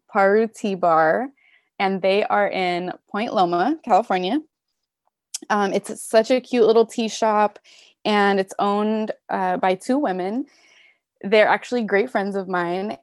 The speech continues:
and I love their, just their, their style, their teas, of course, uh, just kind of what they're doing and what they're bringing to the world of tea.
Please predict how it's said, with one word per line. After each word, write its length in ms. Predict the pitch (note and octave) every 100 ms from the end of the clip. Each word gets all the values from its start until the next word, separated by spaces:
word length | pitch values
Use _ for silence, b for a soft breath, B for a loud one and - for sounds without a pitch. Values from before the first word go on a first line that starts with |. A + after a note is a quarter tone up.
| -
and 300 | G3+ F#3+ F#3+
I 180 | G3
love 420 | F#3+ F#3+ G3 A3 A3
their, 800 | G3 F3+ F#3+ F#3 F#3 F3+ F#3 F#3+ _ _ _ _ _ _ _ F#3+
just 260 | G3+ - - F#3
their, 460 | F#3 F3 E3 - _ -
their 240 | F3+ E3
style, 580 | - C4 C4 B3+ B3 A#3+
their 180 | F#3+ F3
teas, 400 | - B3+ B3+ A3+
of 200 | G#3+ -
course, 720 | - A3+ G#3+ G#3+ G#3+ - - -
uh, 320 | F3+ E3+ - F3+
just 320 | E3+ - -
kind 160 | A#3
of 60 | C4
what 200 | G3+ G#3
they're 160 | G#3 F#3+
doing 240 | F#3+ F#3
and 100 | F3
what 140 | F3 -
they're 100 | F3+
bringing 680 | E3 F3 F3 E3+ E3 E3 E3+ _ _ -
to 380 | - F3+ E3 E3
the 160 | F3+ F3
world 360 | E3+ F3 E3+ E3
of 100 | - _
tea. 380 | - - -